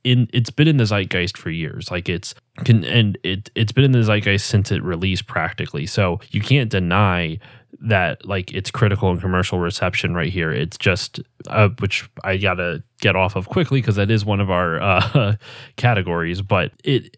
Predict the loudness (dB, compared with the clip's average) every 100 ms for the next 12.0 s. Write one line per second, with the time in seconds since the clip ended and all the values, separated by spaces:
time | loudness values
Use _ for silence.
0 | -4 -2 0 0 2 2 0 0 -2 -2
1 | -2 0 0 0 0 -4 -4 -4 -6 -4
2 | -2 -2 -2 0 0 0 0 2 4 4
3 | 4 2 0 0 0 0 -4 -4 0 0
4 | 0 0 0 0 -2 0 0 0 -2 -4
5 | -4 -4 -2 -2 -2 -2 -2 -4 0 2
6 | 4 2 0 0 -2 -2 -10 -20 -20 -20
7 | -20 -14 -2 0 2 2 0 -2 0 0
8 | 2 2 4 2 2 2 2 0 0 -2
9 | -4 -2 2 4 4 2 0 -2 -2 0
10 | 0 2 2 0 0 0 2 2 0 -4
11 | -6 -4 -4 -2 -2 -2 0 -2 -2